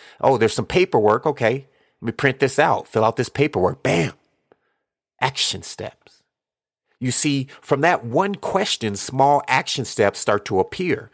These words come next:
And we often seek change looking for drastically huge steps and overnight results. And it doesn't always work like that. I asked myself recently, "What has to be true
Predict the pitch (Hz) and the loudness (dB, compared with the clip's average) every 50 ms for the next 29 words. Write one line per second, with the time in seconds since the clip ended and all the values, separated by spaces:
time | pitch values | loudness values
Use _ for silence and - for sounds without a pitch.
0 | - - - - - 110 110 123 123 120 120 147 175 - - 175 147 - - - | -18 -18 -12 -4 -2 0 2 2 4 4 4 2 2 0 -2 -4 -4 -2 -4 -4
1 | 165 135 - - - 143 131 127 135 135 127 113 120 120 - 139 117 - - 117 | -4 -4 -4 -4 0 0 2 2 2 0 -2 -2 -2 -2 -2 -4 -6 0 2 2
2 | 104 95 85 - - - - - - - 101 104 110 120 - - - 123 - 123 | 2 2 2 -2 -8 -20 -18 -10 -6 -2 0 0 0 0 -2 -4 -6 -6 -4 -4
3 | 117 101 - 120 123 120 113 - - - - 104 104 104 110 - - - - - | -4 -4 -2 -2 -2 -2 0 0 -2 0 2 2 2 2 0 -4 -8 -12 -10 -10
4 | - - _ - - - - _ - - 113 101 98 90 - - - 104 131 127 | -12 -14 _ -20 -20 -20 -20 _ -2 0 2 2 2 0 -2 -2 0 2 2 4
5 | 117 120 110 117 113 110 76 98 104 98 90 104 101 101 107 113 - - - - | 4 2 4 4 0 0 0 0 -2 0 2 2 2 2 2 0 -2 -14 -20 -18
6 | - - 113 131 131 101 - - - 165 170 170 180 156 151 151 147 143 135 131 | -12 -10 -8 -8 -8 -10 -10 -6 -6 -4 -4 -4 -4 -4 -4 0 2 2 2 0
7 | 117 107 104 110 104 - - 95 92 90 _ - 90 92 - - _ _ _ _ | 0 0 0 0 0 0 -4 -10 -12 -12 _ -12 -12 -12 -12 -14 _ _ _ _
8 | _ _ _ _ _ _ _ - - - - - 113 117 127 156 156 - 175 156 | _ _ _ _ _ _ _ -20 -20 -16 -6 0 2 4 4 2 0 0 -2 -2
9 | 135 - 156 135 - 127 135 127 - - 90 92 92 87 85 - _ _ _ _ | 0 2 0 0 2 0 -2 0 0 -4 -6 -6 -8 -8 -10 -14 _ _ _ _
10 | _ _ _ _ _ _ _ _ - _ _ 98 110 135 160 196 202 - - 196 | _ _ _ _ _ _ _ _ -20 _ _ -4 0 2 2 2 0 -2 -2 -2
11 | 196 190 175 - - 170 - 185 170 143 - - - - 160 107 87 85 92 | -2 -2 -2 -2 -4 -4 -2 -2 -6 -6 -6 -6 -2 0 0 0 0 -4 -10